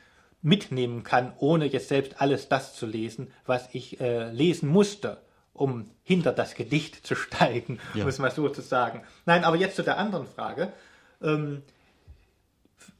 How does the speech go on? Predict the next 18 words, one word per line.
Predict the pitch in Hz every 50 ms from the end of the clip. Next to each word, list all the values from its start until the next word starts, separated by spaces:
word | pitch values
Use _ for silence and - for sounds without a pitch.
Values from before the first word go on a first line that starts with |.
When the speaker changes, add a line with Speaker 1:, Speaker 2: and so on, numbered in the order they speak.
| _ _
Speaker 1:
vielleicht | _ - 170 170 175 170 165 -
ist | - 160 -
es | 160 143 -
nicht | - 170 170 - -
all-, | 151 151 160 160 156 156 -
allgemein | 156 151 151 151 135 120 120 127 127
bekannt, | 127 - - - - - 175 196 - - _ _ _
Hölderlin, | 151 165 185 175 175 170 160 160 165 165 165 165 - -
äh, | - 139 131
Schelling | - - 180 185 175 127 113 127 160 156 - -
und | - - 139 139 135 -
Hegel | - - 175 190 196 190 - 110 117 143 156
lebten | 139 135 147 - - - - 165
in | 151 143 135
Tübingen | - - 196 185 - 131 135 143 139
auf | 123 -
einer | - 127 131 143 139
Stube. | - - - 131 113 107 101 - 107 -